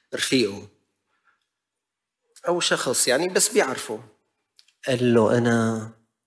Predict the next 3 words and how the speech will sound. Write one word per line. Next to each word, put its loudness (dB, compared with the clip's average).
واقع -4
على -10
تجرة، -4